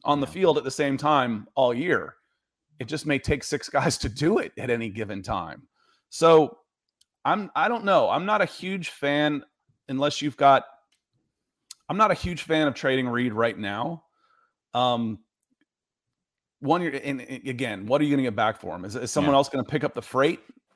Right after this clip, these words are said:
Speaker 1: Or, you know, if you don't want Reed, I, I'll sit back and wait for you to cut down your fifty-three and I'll sign him for a million. And, and
Speaker 2: Yep.
Speaker 1: you know, so I don't know how much of a trade target he actually would be.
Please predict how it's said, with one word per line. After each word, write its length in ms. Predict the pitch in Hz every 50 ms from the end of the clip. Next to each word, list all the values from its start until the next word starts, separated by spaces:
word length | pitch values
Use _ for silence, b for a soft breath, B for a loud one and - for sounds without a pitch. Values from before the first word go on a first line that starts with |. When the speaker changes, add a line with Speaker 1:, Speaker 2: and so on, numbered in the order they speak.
| _ -
Speaker 1:
Or, 340 | - 123 127 127 123 120 113
you 80 | 120 120
know, 120 | 117 113
if 140 | 110 - -
you 100 | 131 139
don't 200 | 131 151 151 139
want 260 | 135 147 160 139 -
Reed, 320 | 131 131 135 139 143 135 -
I, 100 | - - - - 117
I'll 300 | - 127 135 - 131 156
sit 200 | 175 - - 160
back 200 | - 151 156 -
and 100 | - 135
wait 160 | 131 139 143 -
for 100 | - 156
you 60 | 139
to 60 | 123
cut 180 | 113 - - -
down 160 | 127 139 131
your 120 | 127 117 113
fifty-three 560 | - 147 135 - - 95 - - 143 170 165
and 100 | 139 117
I'll 80 | 101
sign 240 | 104 - 131 123 123
him 80 | 120 117
for 160 | - - 98
a 40 | 95
million. 420 | 104 123 156 165 117 78 69 - _ _ _ _ _ _ _ -
And, 180 | - 104 101
and 160 | - 107 107 117
Speaker 2:
Yep. 80 | 107
Speaker 1:
you 100 | 107 107
know, 300 | 110 101 92 98 120 -
so 400 | - - - 135 127 123 117 110 b b b b b b b b b b b b b b b b _ _ -
I 60 | 127 135
don't 160 | 151 151 156
know 140 | 160 156 147
how 200 | 135 151 143 143
much 300 | 143 143 135 131 - -
of 100 | 131 123
a 60 | 127
trade 600 | 117 - - - 143 139 139 143 143 135 123 113 - - -
target 380 | - - 131 127 117 120 113 - _
he 420 | - - - 127 117 117 113 107 98 -
actually 420 | 123 117 117 - - - 104 101
would 240 | 98 92 95 90 78
be. 240 | - - - -